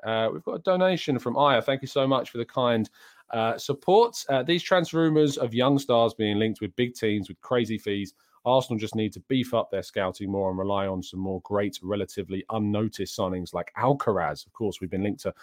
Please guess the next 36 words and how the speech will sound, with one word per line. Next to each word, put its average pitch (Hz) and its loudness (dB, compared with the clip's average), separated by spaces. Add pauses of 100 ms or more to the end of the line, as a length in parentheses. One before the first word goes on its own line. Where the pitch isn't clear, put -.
(320)
Carlos 87 -2
Alcaraz 90 -2
at, 85 -8
uh, 82 -4
Racing, 92 -2
and, 87 -4
uh, 85 0 (320)
I 95 0
don't 101 0
know 95 -2
much 95 -2
about 92 0
him. 156 8 (380)
But 135 4
I 131 6
think 156 6
Arsenal 151 10
have 131 4
balanced 131 6
kind 110 4
of 101 2
signings 110 4
that 117 2
have 101 -2
improved 117 4
them, 107 4
that 107 4
are 104 2
well 107 6
known. 117 6
Gabriel 110 2
Jesus, 110 2
Zinchenko, 107 0
Partey, 104 0
you 110 2
know, 104 2